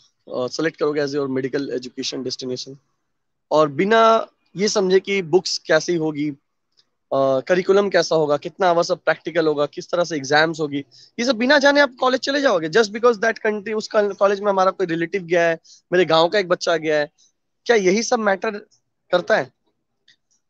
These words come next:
तो आज, अ, मैं इस live के साथ आप लोगों को यही बताना चाहता था कि medical education के ऊपर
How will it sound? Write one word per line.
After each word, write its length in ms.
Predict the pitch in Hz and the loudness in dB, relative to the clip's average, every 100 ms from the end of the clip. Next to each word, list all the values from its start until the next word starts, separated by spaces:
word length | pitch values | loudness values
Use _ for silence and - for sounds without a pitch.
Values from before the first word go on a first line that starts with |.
| - | -8
तो 80 | 180 | -6
आज, 460 | - 190 226 196 | 2 4 4 2
अ, 300 | 214 196 185 | 2 6 6
मैं 240 | 170 170 175 | 4 2 2
इस 160 | 175 | 0
live 360 | 165 160 190 190 - - | 0 2 2 0 -10 -6
के 80 | 196 | -4
साथ 300 | 180 151 147 - - - | 0 0 0 -4 -10 -2
आप 240 | 147 147 | -2 -2
लोगों 220 | 165 170 | -2 -2
को 120 | 165 | 0
यही 220 | 160 147 190 | -2 0 0
बताना 320 | 185 175 175 | 2 2 0
चाहता 280 | 175 151 170 | -2 -2 -2
था 100 | 185 | -4
कि 240 | 208 208 - - - 156 | -6 -12 -12 -20 -14 -4
medical 540 | 165 170 185 254 262 | 0 0 4 4 4
education 760 | - 165 165 175 185 - 226 220 | -6 -6 -2 0 0 0 -2 -2
के 260 | 208 - 196 | -8 -2 0
ऊपर 460 | 180 - 185 123 | 0 2 0 0